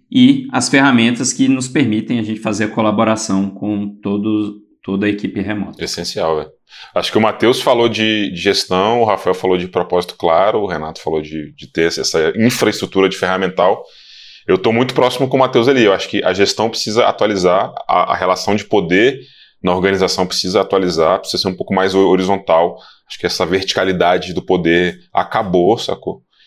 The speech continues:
Speaker 2: Então, pra ter confiança, pra ter liberdade, pra ter tudo isso,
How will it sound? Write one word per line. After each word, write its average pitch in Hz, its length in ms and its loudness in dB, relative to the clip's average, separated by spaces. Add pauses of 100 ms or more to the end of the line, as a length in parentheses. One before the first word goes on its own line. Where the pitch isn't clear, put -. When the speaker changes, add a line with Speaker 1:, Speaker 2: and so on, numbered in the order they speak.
(140)
Speaker 2:
Então, 85 280 -4
pra 98 140 -4
ter 101 120 -4
confiança, 101 580 -2
pra - 140 -2
ter 101 240 4
liberdade, 98 640 2
pra - 80 -6
ter 98 100 -8
tudo 101 180 -2
isso, 117 220 0